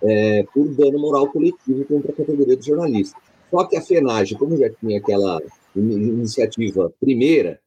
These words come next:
e um aspecto dela era esse, ela não podia novamente incidir no mesmo tipo de ação, tinha que esperar o desenvolvimento da outra. Resultado, decidiu-se então que o Sindicato de São Paulo, que tava dando suporte jurídico, entraria ele com a ação.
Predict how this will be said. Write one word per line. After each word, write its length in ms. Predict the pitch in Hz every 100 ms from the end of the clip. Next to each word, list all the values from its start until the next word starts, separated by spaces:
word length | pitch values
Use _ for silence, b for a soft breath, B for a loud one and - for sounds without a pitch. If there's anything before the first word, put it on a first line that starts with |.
| _ _ -
e 120 | 120
um 140 | 147 170
aspecto 720 | 135 - - 165 185 _ 117
dela 300 | 110 107 95
era 200 | 92 98
esse, 420 | 147 151 - - _ _ -
ela 220 | 123 143
não 160 | 160
podia 420 | 160 160 117 160 147
novamente 840 | 135 147 123 123 139 - 156 165 - _ _
incidir 540 | 123 - 156 113 135
no 100 | 147
mesmo 420 | 143 131 147 151 147
tipo 240 | 143 143
de 80 | 147
ação, 300 | 151 135 95
tinha 180 | - 92
que 80 |
esperar 280 | - 117 113
o 60 | 120
desenvolvimento 580 | 120 123 123 120 120 117
da 120 | 151
outra. 380 | 147 104 - - _ _ -
Resultado, 580 | 147 170 160 117 98
decidiu-se 560 | 98 127 117 117 139 139
então 220 | 117 143
que 80 | 139
o 20 |
Sindicato 480 | 143 127 127 135 139
de 80 | 104
São 160 | 120
Paulo, 260 | 104 101 92
que 60 | -
tava 200 | 113 113
dando 180 | 110
suporte 520 | 104 98 - 104 - 110
jurídico, 520 | 131 117 127 131 143
entraria 440 | 143 147 143 139
ele 240 | 131 127 135
com 120 | 147
a 40 |
ação. 320 | 160 - 85